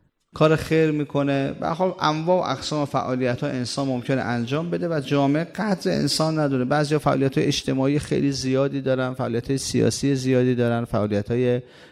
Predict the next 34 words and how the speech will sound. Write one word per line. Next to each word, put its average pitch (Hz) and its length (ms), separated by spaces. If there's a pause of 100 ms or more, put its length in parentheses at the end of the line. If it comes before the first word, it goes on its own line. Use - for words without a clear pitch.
فرهنگی 113 760
زیادی 120 460
دارن، 113 320
فعالیت‌های 107 540
خیریه 110 600
زیادی 147 280
دارن، 147 180
بعد 175 220
نهایتاً 156 440
هم 170 80
می‌بینی 160 220
که 165 120
هیچ 156 140
کس 147 160
قدرشون 143 440
رو 147 260 (520)
نمی‌دونه، 101 520
اصلاً 113 260
توقع 135 600
نداره 101 420
که 107 120
مثلاً 98 240
یه 104 120
همچین 92 240
اتفاقاتی 90 560
برش 90 220
بیفته. 98 140
بعضیا 147 320
خب 147 100
مثلاً 127 320
خیلی 127 240
مثل 123 220
رزمندگان 101 640
اسلام 101 520